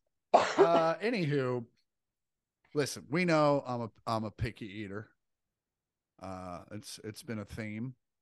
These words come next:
Speaker 2: Um, that being said, I'm still very gracious. Like, if someone makes me dinner and I, like,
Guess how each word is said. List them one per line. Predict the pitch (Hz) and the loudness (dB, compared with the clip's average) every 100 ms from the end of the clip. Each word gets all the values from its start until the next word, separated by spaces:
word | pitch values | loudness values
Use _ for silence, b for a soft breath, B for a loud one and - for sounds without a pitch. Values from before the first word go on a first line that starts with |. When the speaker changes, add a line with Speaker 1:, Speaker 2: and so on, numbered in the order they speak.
| _ _ _ _ - | _ _ _ _ -8
Speaker 2:
Um, | 104 107 107 104 107 - _ _ _ _ _ _ - | -4 -2 -4 -6 -10 -14 _ _ _ _ _ _ 0
that | 208 233 185 | 2 2 0
being | 226 214 190 | 0 0 0
said, | 147 - 196 170 143 160 170 _ _ _ _ _ _ _ _ _ _ | -4 -4 0 0 -2 -6 -14 _ _ _ _ _ _ _ _ _ _
I'm | 175 180 | -2 -2
still | - - 226 | -2 2 2
very | 160 180 180 147 | 4 2 2 0
gracious. | 127 143 160 165 - 165 151 - | -2 0 2 0 -2 -2 -2 -6
Like, | 135 | -4
if | 131 | -4
someone | - 185 151 | -2 -2 0
makes | 151 151 - | 0 -4 -4
me | 147 | -6
dinner | 127 139 139 139 135 135 _ - | -2 0 2 2 0 -6 _ -8
and | 123 120 | -4 -2
I, | 120 - _ | -4 -6 _
like, | 120 117 - | -6 -6 -10